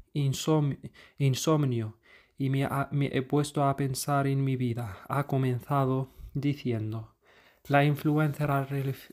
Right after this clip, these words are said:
reflexionado sobre su edad, veintisiete años, y estado civil,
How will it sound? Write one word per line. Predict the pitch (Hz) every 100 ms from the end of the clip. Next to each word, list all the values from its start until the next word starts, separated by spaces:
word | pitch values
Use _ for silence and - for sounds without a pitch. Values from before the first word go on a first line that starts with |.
| -
reflexionado | 123 139 139 135 - 139 139 143 139 135
sobre | 147 139 135
su | -
edad, | 139 135 139 139 135
veintisiete | 143 131 131 - 135 143
años, | 135 135 131 131 - - - - - _
y | 135 123 120 117
estado | 123 - 143 135 131
civil, | 143 135 139 139